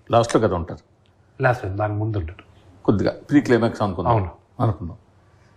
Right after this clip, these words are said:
Speaker 1: But స్టార్టింగ్ నుంచి ఆ ప్రీ క్లైమాక్స్ వచ్చేదాకా ప్రభాస్ వస్తే ఎక్కువ, ఎప్పుడు వస్తాడా అని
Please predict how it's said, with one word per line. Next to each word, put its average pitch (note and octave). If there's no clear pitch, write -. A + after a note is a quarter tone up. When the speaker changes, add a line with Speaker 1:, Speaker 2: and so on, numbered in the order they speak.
Speaker 1:
But C#3
స్టార్టింగ్ C#3+
నుంచి F#3
ఆ D3
ప్రీ D3
క్లైమాక్స్ D3
వచ్చేదాకా C3+
ప్రభాస్ A#2
వస్తే -
ఎక్కువ, D3+
ఎప్పుడు C#3+
వస్తాడా C3
అని B2+